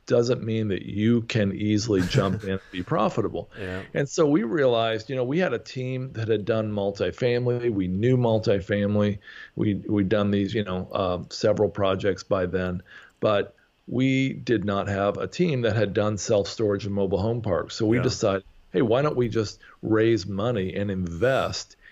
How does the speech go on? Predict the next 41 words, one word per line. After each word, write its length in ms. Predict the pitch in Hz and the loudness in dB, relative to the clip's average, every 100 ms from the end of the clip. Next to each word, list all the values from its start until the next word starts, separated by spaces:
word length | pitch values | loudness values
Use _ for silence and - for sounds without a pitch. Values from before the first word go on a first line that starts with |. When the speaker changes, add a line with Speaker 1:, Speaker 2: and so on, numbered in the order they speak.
| - | -6
Speaker 1:
in 280 | 113 104 95 | -2 -2 -2
best-in-class 1300 | - 110 104 101 - - 117 101 95 101 95 90 90 - | -2 0 0 -2 -10 -8 -6 -4 -4 -4 -4 -4 -8 -6
operators?" 600 | 98 92 - 87 - - | -4 -2 0 0 -2 -4
So 140 | 120 | 0
we 160 | 98 131 | 2 0
spent 360 | - - 110 98 | 0 -2 -2 2
the 100 | 98 | 2
last 400 | 101 101 92 120 | 2 -2 -4 -2
year 120 | 107 | -2
and 100 | 95 | 0
a 40 | |
half, 300 | 110 127 131 | 0 0 -2
and 160 | - 117 | -4 0
we 100 | 117 | 2
are 100 | 107 | 2
still 420 | - - 90 98 | 0 0 2 4
on 100 | 104 | 2
a 60 | 101 | 0
search 480 | - 113 107 - - - - - - | -2 0 2 0 -8 -20 -20 -20 -4
for 120 | 120 | 0
the 120 | 113 | 0
very 360 | 95 110 110 104 | 2 2 2 0
best 360 | 107 101 - | -2 -4 -4
operators 560 | 101 95 110 98 95 - | -6 -2 -2 0 -2 -4
we 120 | 95 | -6
can 200 | 101 92 | -4 -4
find 360 | - 104 92 87 | -2 -2 0 -4
with 200 | 80 - | -6 -4
tons 300 | 113 110 110 | 0 2 2
of 140 | 104 | 0
experience 680 | 104 - - 107 101 92 - - - - | -2 -4 0 2 2 -2 -10 -20 -20 -4
in 160 | 104 101 | -2 0
self-storage, 840 | - 107 101 - 104 101 101 101 | 2 2 2 0 2 4 2 0
mobile 300 | 107 95 92 | -2 0 0
home 220 | 95 98 | -2 -2
parks, 440 | 92 98 92 - - | -2 0 0 -4 -8
and 120 | - | -4
multifamily, 880 | 98 92 92 101 95 101 98 98 98 | -2 -2 0 0 0 -2 0 0 0
and 140 | 95 92 | 0 2
we're 160 | 104 | 2
investing 760 | 90 82 95 90 - 101 90 | 2 0 0 -2 -4 -4 -4